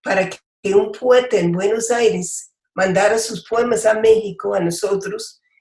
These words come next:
eh, tardaron, eh, tres o cuatro meses, eh, eh, ese sobre en llegarnos, ¿no? Y nuestra respuesta, aceptando o rechazando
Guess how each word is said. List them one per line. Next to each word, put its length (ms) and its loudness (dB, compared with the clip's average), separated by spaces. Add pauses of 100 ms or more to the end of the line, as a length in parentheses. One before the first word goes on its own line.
(140)
eh, 300 -6
tardaron, 680 0 (400)
eh, 340 -4
tres 320 0
o 80 -6
cuatro 360 0
meses, 680 -2 (340)
eh, 220 -6
eh, 200 -4
ese 240 -2
sobre 560 0
en 100 -2
llegarnos, 760 -2
¿no? 260 -10 (240)
Y 160 -2
nuestra 540 -2
respuesta, 800 -4 (340)
aceptando 840 0
o 160 0
rechazando 1080 0